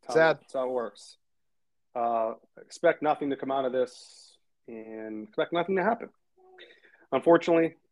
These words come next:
Speaker 1: uh, that's the way Washington, D C works. All right. Um, another thing we saw this week was, um, the war on gas stoves. You wouldn't think a gas stove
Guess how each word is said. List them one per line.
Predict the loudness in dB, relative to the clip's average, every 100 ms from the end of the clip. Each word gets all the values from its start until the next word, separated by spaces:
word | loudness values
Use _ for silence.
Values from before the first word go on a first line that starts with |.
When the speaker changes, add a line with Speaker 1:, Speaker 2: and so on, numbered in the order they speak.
| _ _ _ -6
Speaker 1:
uh, | -2 0
that's | -2 -4
the | -4
way | 0 0 -2 -6 _ _ _ _ _ _ _ _
Washington, | -6 -4 -6 -6 -4
D | -4
C | -6 -8
works. | -10 -12 -18 -20 _ -20 -20 -20 -20 -20 -6 6
All | 6
right. | 6 4
Um, | 6 8 6 0 _ _
another | -10 -8 -6
thing | -8
we | -10
saw | -6 -6
this | -6 -10 -12
week | -12 -12 _ -18
was, | -10 -6 -4 -6 -8 -10 -18 -20 -20 _ _ _ _ _ _ _ _ _ _ _ _ -10
um, | -6 -4 -4 -8 _ _ _ _ _ -10
the | -2
war | -2 2 6 6 6 -2 -4
on | -2 -2 -6 -10 -8
gas | -6 -4 -6 -10 -20
stoves. | -20 -20 -12 -6 -6 -6 -12
You | -8
wouldn't | -8 -8 -4
think | -4 -4 -8
a | -8
gas | -2 -2 0 -2 -6 -18
stove | -14 -2 0 0 -2 -12